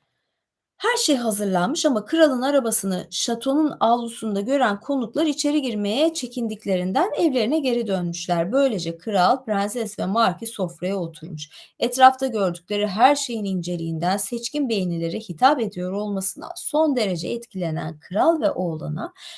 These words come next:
her geçen dakika biraz daha büyük bir aşkla bağlanan prenses hayatlarından oldukça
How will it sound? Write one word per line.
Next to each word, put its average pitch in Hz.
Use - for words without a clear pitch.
her 440
geçen 233
dakika 185
biraz 285
daha 180
büyük 339
bir 190
aşkla 180
bağlanan 180
prenses 302
hayatlarından 254
oldukça 247